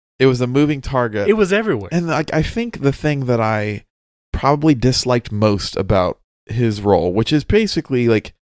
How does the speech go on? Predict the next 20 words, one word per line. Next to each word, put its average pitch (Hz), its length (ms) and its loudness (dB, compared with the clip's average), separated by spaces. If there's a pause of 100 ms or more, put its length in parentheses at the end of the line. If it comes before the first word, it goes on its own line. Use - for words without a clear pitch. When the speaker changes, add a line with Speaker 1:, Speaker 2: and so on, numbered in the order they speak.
(360)
Speaker 1:
I, 113 200 0 (160)
I 123 120 2
disliked 123 560 0
everything 120 380 2
about 85 240 0
his 85 180 -4
role 85 220 2
in 85 80 -6
this 85 220 -6
movie, 87 340 -4 (360)
Speaker 2:
<laughs> - 400 -6
Speaker 1:
is 135 140 2
Speaker 2:
Right. 165 40 -4
Speaker 1:
that 143 420 0 (380)
it 156 60 6
was 156 200 6
all 180 340 4
meant 139 480 -4 (120)
to 110 200 -6 (140)
play 117 420 4